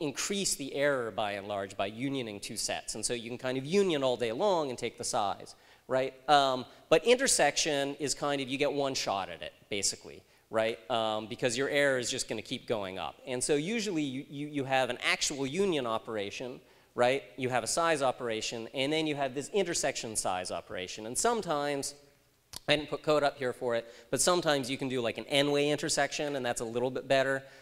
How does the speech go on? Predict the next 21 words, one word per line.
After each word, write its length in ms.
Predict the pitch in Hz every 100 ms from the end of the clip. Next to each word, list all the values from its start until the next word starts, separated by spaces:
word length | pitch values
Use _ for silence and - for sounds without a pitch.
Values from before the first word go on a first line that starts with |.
| -
um, 640 | 143 127 120 117 117 117 120
and 80 |
a 20 | 120
little 160 | 131
bit 140 | 135 -
more 180 | 143
useful. 380 | 139 139 - 175
But 120 | 147
in 120 | 147 143
general, 360 | 147 147 127
this 200 | 120 123
is, 160 | 123 123
this 160 | 143
is 100 | 139
kind 380 | - 120 120 123
of, 220 | 110 98 - -
um, 300 | 110 101 98
what 140 | 107 98
you 100 | 92
get. 280 | 92 90 -
So, 220 | 160